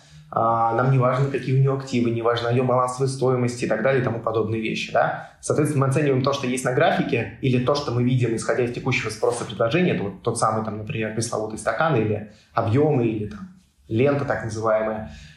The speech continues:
А в инвестициях мы, да, оцениваем, а, то, из чего состоит компания. То есть нам даже не важно, что происходит на текущий момент, нам важны именно, там, перспективы, например, компании, да,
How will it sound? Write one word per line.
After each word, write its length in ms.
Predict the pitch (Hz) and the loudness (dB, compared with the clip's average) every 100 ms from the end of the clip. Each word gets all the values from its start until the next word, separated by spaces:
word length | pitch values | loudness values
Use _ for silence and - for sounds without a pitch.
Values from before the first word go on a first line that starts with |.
| - | -4
А 180 | 120 120 | 0 2
в 60 | |
инвестициях 600 | 127 135 - 240 185 - 117 | 4 4 2 2 2 0 2
мы, 520 | 147 196 - - - | 4 4 0 -8 -2
да, 280 | 123 120 - | 0 2 0
оцениваем, 760 | 127 151 170 135 123 120 117 | -2 2 2 2 2 2 0
а, 580 | 117 113 113 113 110 107 | -2 -2 -2 -2 0 -2
то, 180 | 110 151 | 0 2
из 80 | 151 | 2
чего 180 | 147 139 | 0 0
состоит 320 | 135 127 120 | -2 -4 -2
компания. 520 | 107 - 180 - - - - _ _ - | -2 -2 -4 -6 -14 -20 -20 _ _ 0
То 60 | 120 | 0
есть 220 | 120 - | 0 0
нам 280 | 139 135 123 | 2 2 2
даже 260 | 127 123 | 0 0
не 60 | 131 | 2
важно, 260 | 131 117 - | 2 0 -4
что 160 | - | -6
происходит 380 | 101 - 123 113 | -4 -2 -2 0
на 80 | 123 | -2
текущий 420 | 123 - 240 233 | -2 0 0 0
момент, 280 | 120 107 98 | 0 0 0
нам 180 | 120 127 | 0 2
важны 320 | 131 123 120 | 2 2 0
именно, 400 | 120 113 110 110 | 0 -2 -2 -4
там, 180 | - - | -6 -2
перспективы, 480 | 151 151 - 151 139 | -2 -2 -2 2 2
например, 340 | 120 120 120 | 2 2 0
компании, 420 | 117 107 113 107 | 0 0 0 0
да, 320 | 101 123 131 | 0 0 0